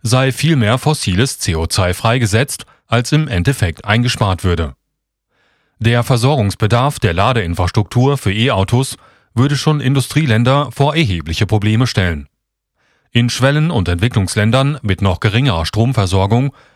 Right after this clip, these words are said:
wäre die Herausforderung noch weniger zu bewältigen. E-Autos werden genauso schnell verschwinden, wie sie gekommen sind. Ein unkontrollierter Zugang zu allen geplanten Ladestationen würde das Netz zusammenbrechen lassen,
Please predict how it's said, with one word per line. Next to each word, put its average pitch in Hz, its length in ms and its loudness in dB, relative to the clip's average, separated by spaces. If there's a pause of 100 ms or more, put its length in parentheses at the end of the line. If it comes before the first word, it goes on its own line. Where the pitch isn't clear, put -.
(180)
wäre 127 240 2
die 151 100 2
Herausforderung 117 840 2
noch 135 240 0
weniger 101 420 0
zu - 160 -2
bewältigen. 90 640 -2 (920)
E-Autos 127 760 0
werden 131 280 2
genauso 139 400 2
schnell 92 280 0
verschwinden, 117 720 0
wie 87 120 -2
sie 78 140 -6
gekommen 110 440 2
sind. 95 300 -2 (320)
Ein 127 200 0
unkontrollierter 107 800 0
Zugang 131 560 0
zu - 180 0
allen 147 240 2
geplanten 90 480 -2
Ladestationen 123 840 0 (360)
würde 147 300 2
das 160 240 0
Netz 87 260 -2
zusammenbrechen 113 720 0
lassen, 85 380 -2